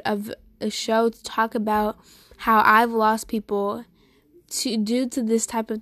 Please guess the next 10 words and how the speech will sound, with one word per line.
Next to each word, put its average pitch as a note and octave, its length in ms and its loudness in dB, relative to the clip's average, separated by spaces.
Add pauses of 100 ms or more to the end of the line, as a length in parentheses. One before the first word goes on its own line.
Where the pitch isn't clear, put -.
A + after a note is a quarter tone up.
thing, G#3+ 520 -2 (680)
and A3 320 2
how A#3 380 2 (100)
I B3 640 4 (100)
think A#3+ 320 -4
that A3 400 -4
the A3+ 80 -4
community A#3 880 -2
is G#3+ 360 0 (260)
hurting A3 840 0